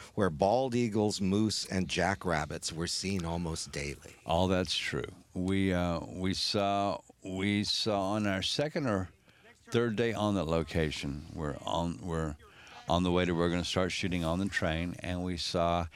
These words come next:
Speaker 2: a mother moose and her baby. We're like, "Wow, this is heaven." Oh, my God. And, uh, yeah, it was pretty special.
Speaker 1: So they used three cameras to film most of these scenes.
Speaker 2: They sure did.
Speaker 1: And they made a run on the track and had to get as many shots as possible. I guess another train was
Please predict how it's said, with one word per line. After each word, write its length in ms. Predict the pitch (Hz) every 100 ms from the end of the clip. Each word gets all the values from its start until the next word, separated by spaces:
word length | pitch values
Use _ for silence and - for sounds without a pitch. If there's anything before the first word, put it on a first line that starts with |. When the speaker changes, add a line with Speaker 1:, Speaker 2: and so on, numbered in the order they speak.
| - - - - - - - -
Speaker 2:
a 100 | 85
mother 340 | 82 85 87
moose 340 | 85 90 87 87
and 80 |
her 140 | 85 85
baby. 360 | 78 69 67 67
We're 160 | 78
like, 200 | 78 95
"Wow, 560 | 123 131 131 123 117 117
this 260 | 120 123 113
is 140 | 117
heaven." 520 | 123 123 117 113 104 151
Oh, 320 | 117 113 147
my 320 | 107 110 107 107
God. 540 | 104 92 82 82 104 - 104 117 - - -
And, 340 | 82 87 87
uh, 300 | 87 87 82 -
yeah, 380 | 87 87 85 82
it 120 | 78
was 160 | 80
pretty 240 | 80 73 69
special. 240 | - -
Speaker 1:
So 140 | 156 147
they 160 | 139
used 360 | 139 151 143 -
three 240 | 160 156
cameras 680 | - 147 135 98 76 65 -
to 100 | 95
film 340 | - 101 87 85
most 280 | 82 -
of 80 | 87
these 180 | 82 78
scenes. 520 | - 87 73 76 92
Speaker 2:
They 120 | - 80
sure 320 | - 92 95
did. 300 | 95 107 101
Speaker 1:
And 140 | 104
they 80 | 104
made 220 | 107 110
a 60 | 101
run 280 | 98 110 107
on 200 | 104 98
the 80 | 95
track 560 | - 107 92 95 -
and 120 | 101 95
had 140 | 95
to 40 | 95
get 120 | 98
as 140 | 87
many 300 | 98 98 101
shots 460 | 98 - 107 104 -
as 100 | 98
possible. 440 | - 113 123 120
I 100 | 107
guess 240 | 101 147 -
another 360 | 135 170 214
train 480 | 190 - 110 95 90
was 260 | 90 82